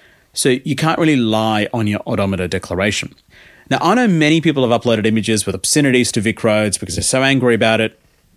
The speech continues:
I'm not really sure whatever happened to those photos. The E V community have felt hard done by, by this tax because the uproar is it's unfair and it hinders people's affinity to buy more E Vs. The world needs to get away from fossil fuels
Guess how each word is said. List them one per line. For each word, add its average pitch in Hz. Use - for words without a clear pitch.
I'm 131
not 147
really 135
sure 117
whatever 107
happened 98
to 101
those 95
photos. -
The -
E 220
V 190
community 117
have 101
felt -
hard 135
done 110
by, 95
by 92
this 85
tax -
because 139
the 110
uproar 117
is 101
it's -
unfair 143
and 107
it 101
hinders 170
people's 113
affinity 120
to 117
buy 98
more 92
E 87
Vs. 85
The 175
world 165
needs 120
to 117
get 110
away 95
from 104
fossil 95
fuels -